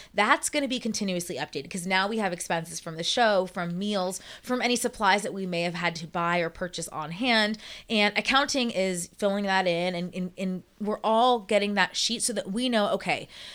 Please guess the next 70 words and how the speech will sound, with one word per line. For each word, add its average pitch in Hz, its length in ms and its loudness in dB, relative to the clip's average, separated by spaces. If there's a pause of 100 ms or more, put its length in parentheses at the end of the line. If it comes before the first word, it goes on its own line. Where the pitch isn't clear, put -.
(120)
we 214 200 0
projected 202 640 2
X - 240 4
amount 269 220 4
was 247 120 0
our 240 120 4
expenses, 226 500 0
this 196 180 -4
is 220 100 -8
how 208 140 -4
much 202 180 -6
we - 180 -14
actually 220 420 -2
spent, 190 420 -2 (220)
and 226 140 0
now 214 180 6
we 285 120 0
have 277 140 0
a 226 40 -2
little 247 340 -2
bit 339 160 2
more 233 200 0
clear 226 280 -6
of 208 60 -6
a 196 60 -4
picture 208 480 -4 (300)
of 190 240 4
what 180 360 2
we 202 160 -2
need 175 300 -4
to 180 120 -2
bring 165 280 -4
in 175 140 -4
to 165 80 -2
break 156 260 -4
even, 240 360 0
to - 260 -4
have 156 220 -6
profitability 226 800 0
and 156 100 -6
all 135 160 -8
of - 80 -16
that. - 220 -14 (360)
And 277 140 4
then 294 220 0
once 302 380 2
we 269 400 -2
have 214 260 -2
gotten 226 300 2
all 220 200 0
of 208 80 -6
our 202 100 2
processes, 175 600 -2
we've 175 140 -6
got 226 260 2
the 262 80 2
leads, 196 440 -4
we've 175 160 -8
got 233 240 2
the 226 100 0
notes, 190 400 4
we've 185 200 -6
got 254 260 4
the 269 100 2
expenses, 202 500 -2
we've 165 220 -4
met 214 260 4
as 269 120 8
a 262 60 -2
team, 190 380 -2